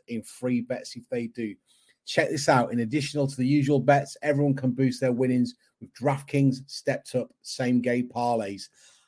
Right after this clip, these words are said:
I like the Chargers at the Browns. The Chargers are gonna hold the Browns to a hundred yards rushing. Bold prediction, especially the way Kareem Hunt and Nick Chubb have started the season.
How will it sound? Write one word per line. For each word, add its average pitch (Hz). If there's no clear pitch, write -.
I 156
like 156
the 139
Chargers 139
at 107
the 117
Browns. 147
The -
Chargers 165
are 131
gonna 135
hold 131
the 120
Browns 131
to 131
a -
hundred 117
yards 120
rushing. 123
Bold 156
prediction, 123
especially 143
the 135
way 127
Kareem 127
Hunt 123
and 127
Nick 131
Chubb 127
have 120
started 123
the 120
season. 120